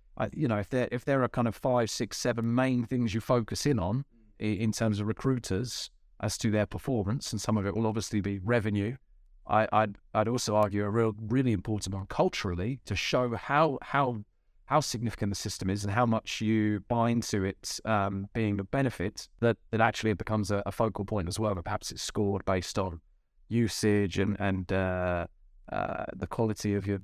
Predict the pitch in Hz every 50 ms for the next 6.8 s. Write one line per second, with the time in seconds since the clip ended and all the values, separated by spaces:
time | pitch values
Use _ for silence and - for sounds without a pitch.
0 | - 104 95 95 92 90 - 110 104 - 110 104 101 92 - - 101 98 95 92
1 | 92 104 104 92 82 - - - - - - - 92 101 101 95 - - 104 98
2 | 95 92 95 95 92 92 92 92 95 87 90 98 - - _ - - - _ -
3 | _ _ - - - 113 104 95 117 110 101 - 107 107 107 107 95 110 - -
4 | 104 104 98 - 107 104 98 - - 98 95 95 - 101 98 98 101 - 110 -
5 | - 113 110 104 104 101 107 107 101 - - 165 - - - 143 127 131 - 190
6 | 196 - 131 101 113 - 101 107 107 110 - 196 196 160 -